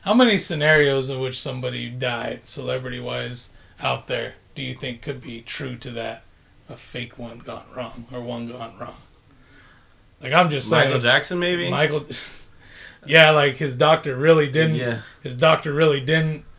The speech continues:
Speaker 1: uh, shoot him up too much.
Speaker 2: <laughs> Yeah.
Speaker 1: Just allegedly shot him up too much with
Speaker 2: Yeah.
Speaker 1: painkillers, and he's still alive,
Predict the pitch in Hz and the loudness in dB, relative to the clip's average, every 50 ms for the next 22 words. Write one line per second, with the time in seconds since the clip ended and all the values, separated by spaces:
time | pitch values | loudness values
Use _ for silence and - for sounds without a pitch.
0 | - - 151 127 - - 170 156 156 156 156 151 147 147 - - 165 147 135 151 | -6 -4 -4 -2 -2 0 0 0 0 0 0 -2 -2 -4 -4 -4 0 2 4 4
1 | 170 160 185 185 185 160 151 143 135 123 117 110 123 131 - 143 139 139 156 170 | 6 8 8 10 10 10 8 8 6 4 2 0 -2 -2 -2 -2 2 4 6 6
2 | 147 156 165 160 165 156 - - 156 160 151 151 151 151 147 - - 165 156 151 | 6 4 2 2 2 2 2 4 4 4 4 2 0 -2 -4 -4 -4 -4 -2 -2
3 | 151 151 135 135 139 131 135 127 120 113 110 104 104 104 110 175 165 160 151 - | -2 -2 0 -2 0 0 0 2 2 0 0 -2 -2 -2 0 2 2 2 2 2
4 | 165 160 156 156 156 147 135 131 127 123 135 135 123 - - 147 135 131 127 127 | 2 2 2 2 0 0 -2 -6 -6 -6 -6 -2 -2 -2 -2 -2 -2 -4 -2 -2
5 | 131 131 139 139 135 135 131 | -2 0 0 0 0 -2 -4